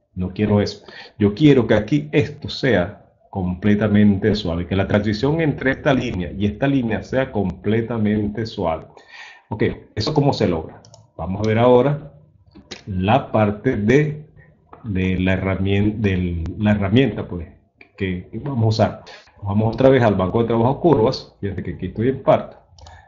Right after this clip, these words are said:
Me voy a curvas. Y ahora yo tengo que seleccionar un punto de vista para que, eh, la tangente, yo quiero que aquí, en es-, de este punto, la tangente sea,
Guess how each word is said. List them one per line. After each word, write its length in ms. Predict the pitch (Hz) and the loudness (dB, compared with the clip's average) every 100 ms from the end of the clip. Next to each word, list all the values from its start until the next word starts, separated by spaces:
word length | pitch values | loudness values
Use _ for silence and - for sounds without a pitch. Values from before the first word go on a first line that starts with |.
| _ - | _ -12
Me 60 | |
voy 120 | 90 101 | -4 -4
a 120 | 104 | 2
curvas. 480 | 165 - 131 - - - _ _ | 4 6 2 -2 -14 -20 _ _
Y 100 | 120 | 6
ahora 520 | 151 185 170 123 139 110 - _ _ _ | 6 8 6 4 0 -4 -14 _ _ _
yo 200 | 101 101 | -2 2
tengo 320 | 135 139 139 | 2 2 0
que 120 | 131 | -2
seleccionar 800 | 117 117 113 110 147 120 110 - - | 0 0 0 0 0 2 0 -4 0
un 220 | 160 147 | 2 2
punto 400 | 170 156 143 180 | 2 2 2 2
de 100 | 147 | 2
vista 440 | 113 110 - 185 - - - _ _ - - - | 0 -4 -6 -10 -12 -20 -20 _ _ -20 -10 2
para 460 | 143 110 113 - | 4 4 -2 -2
que, 340 | 147 156 - - - _ _ _ _ _ _ | 0 0 -2 -10 -18 _ _ _ _ _ _
eh, 600 | 101 95 90 90 85 85 _ _ _ | -2 0 0 -4 -8 -12 _ _ _
la 320 | 92 92 95 | -2 2 2
tangente, 600 | 104 107 147 127 101 78 73 | 2 0 2 2 0 -4 -6
yo 160 | 101 | -6
quiero 200 | - 131 | -4 -4
que 100 | 127 | -4
aquí, 260 | 110 123 - | -4 -6 -6
en 140 | 110 107 | -4 -4
es-, 160 | 104 - | -4 -4
de 120 | 117 | -4
este 180 | 107 156 | -2 -4
punto, 360 | 151 139 - | -4 -4 0
la 100 | 104 | 0
tangente 360 | 107 107 139 107 | 2 0 0 0
sea, 580 | - 131 131 - - | 2 2 2 -6 -20